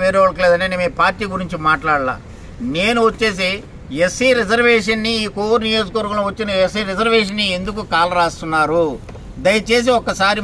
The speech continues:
మళ్ళా పునరాలోచించండి. ఏదైతే ఈ నియోజకవర్గంలో ఎస్సీలకి ఒకసారి పోయినట్టు అవకాశం మళ్ళా రాదు కదా. గత నలభై సంవత్సరాల నుంచి ఈ యొక్క నియోజకవర్గంలో ఉన్నటువంటి ఏఎంసీ చైర్మన్ పదవి ఈసారి ఎస్సీలకు వస్తే ఎందుకు దీన్ని మీరు దూరం చేస్తున్నారో ఒకసారి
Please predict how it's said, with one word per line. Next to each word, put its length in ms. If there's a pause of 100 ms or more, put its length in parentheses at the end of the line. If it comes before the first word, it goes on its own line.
మళ్ళా 200 (120)
పునరాలోచించండి. 1000 (540)
ఏదైతే 340 (140)
ఈ 20 (120)
నియోజకవర్గంలో 680
ఎస్సీలకి 400
ఒకసారి 340
పోయినట్టు 380
అవకాశం 420
మళ్ళా 200 (100)
రాదు 260
కదా. 220 (420)
గత 140 (100)
నలభై 260
సంవత్సరాల 460
నుంచి 200 (120)
ఈ 80
యొక్క 180 (200)
నియోజకవర్గంలో 680 (100)
ఉన్నటువంటి 520 (200)
ఏఎంసీ 320 (100)
చైర్మన్ 380
పదవి 240
ఈసారి 320
ఎస్సీలకు 340
వస్తే 240 (480)
ఎందుకు 320
దీన్ని 280
మీరు 200
దూరం 280
చేస్తున్నారో 540
ఒకసారి 340